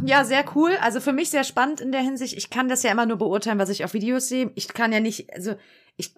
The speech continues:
habe ich ja schon mal gesagt, ich tue mich sehr schwer in dieser Exteriorbeurteilung. Also dass ich jetzt ein Bild von der Seite sehe und sag, "Ah, okay, ja, also ich sehe jetzt hier die Stute so vor meinem imaginären Auge und weiß, das passt oder passt nicht."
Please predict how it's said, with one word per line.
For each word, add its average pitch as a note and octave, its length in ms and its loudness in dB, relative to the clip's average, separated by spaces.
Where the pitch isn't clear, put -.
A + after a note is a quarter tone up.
habe F#3+ 140 2
ich F#3+ 60 0
ja G3 80 2
schon G#3 160 2
mal G#3 80 4
gesagt, G3 320 0
ich - 100 -14
tue G3+ 80 0
mich G3 140 0
sehr G3 160 4
schwer G3 260 2
in F#3+ 60 0
dieser E3+ 240 0
Exteriorbeurteilung. G#3 1200 0
Also D#3+ 180 0
dass E3+ 180 -4
ich - 40 -10
jetzt E3+ 220 -4
ein D3+ 80 -8
Bild G3 260 2
von G#3 80 -6
der D3+ 120 -2
Seite D#3+ 280 0
sehe F#3+ 220 0
und F3 80 -4
sag, C3 160 0
"Ah, G3 760 8
okay, G3 680 2
ja, F3+ 260 4
also D#3 300 0
ich F3+ 160 0
sehe G3+ 140 0
jetzt G3 180 2
hier G3+ 120 -6
die F#3 120 -2
Stute A3+ 400 -2
so G#3+ 400 2
vor G#3 120 0
meinem G3+ 180 2
imaginären G3+ 580 0
Auge G3 320 2
und D#3+ 140 -4
weiß, F3+ 260 -2
das F3+ 140 -12
passt G3 240 -6
oder E3 100 -6
passt E3 260 -12
nicht." G#3 240 -8